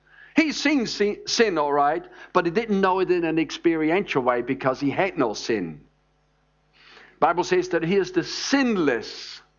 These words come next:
Lamb of God. So he did not know sin in, a,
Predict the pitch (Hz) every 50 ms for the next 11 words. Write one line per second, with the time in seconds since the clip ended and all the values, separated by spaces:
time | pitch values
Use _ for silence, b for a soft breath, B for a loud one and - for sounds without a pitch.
0 | _ _ _ _ _ b b b b 135 139 143 135 123 117 110 - - - 110
1 | 104 85 82 80 - - - _ _ _ _ _ _ _ _ _ _ _ _ B
2 | B B B B B B B 220 196 220 254 240 262 269 247 226 233 220 196 202
3 | 214 220 214 202 208 - 240 247 254 247 233 214 190 175